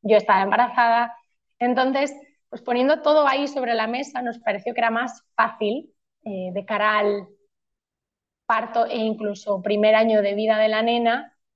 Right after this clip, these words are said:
hacer una mudanza a Polonia que quedarnos en Tenerife, que parecía como que, eh, si nos quedábamos en Tenerife era un poco ir a contracorriente, o sea, era como que, como que la isla nos estaba echando de alguna forma.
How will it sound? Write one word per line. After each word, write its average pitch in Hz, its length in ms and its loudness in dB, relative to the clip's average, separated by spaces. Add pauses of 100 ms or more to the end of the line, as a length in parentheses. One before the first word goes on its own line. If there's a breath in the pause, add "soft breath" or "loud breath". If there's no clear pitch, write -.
(280)
hacer 254 280 -2
una 254 180 0
mudanza 226 760 -6 (120)
a 185 280 -12
Polonia 240 500 4 (200)
que 233 100 0
quedarnos 208 440 0
en 202 140 -6
Tenerife, 180 480 -8
que 208 100 -10
parecía 202 440 0
como 247 280 2
que, - 220 -12 (400 soft breath)
eh, - 160 -4
si 233 100 -2
nos 226 120 2
quedábamos 226 340 2
en 254 100 -2
Tenerife 247 680 0
era 233 120 -2
un 233 80 -4
poco 233 240 -2
ir 233 160 -2
a 247 80 -4
contracorriente, 202 800 -4
o - 60 -14
sea, 196 100 -8
era 330 140 2
como 240 240 -4
que, - 280 -10 (220)
como 220 200 -4
que 226 80 0
la 226 120 2
isla 269 200 2
nos 277 180 4
estaba 247 300 2
echando 233 380 0
de 269 60 0
alguna 220 500 0
forma. 240 400 -4